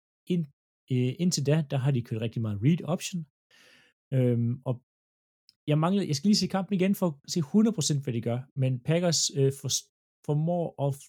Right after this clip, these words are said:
hvad hedder det, øhm, lægge bedre op for den her read option, den her R P O, som, der hvor at quarterbacken,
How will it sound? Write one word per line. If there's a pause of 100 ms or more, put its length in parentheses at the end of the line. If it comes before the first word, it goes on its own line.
(220)
hvad
hedder (140)
det,
øhm, (800)
lægge
bedre
op
for
den
her (160)
read (120)
option,
den
her (280)
R
P (160)
O,
som,
der
hvor
at
quarterbacken,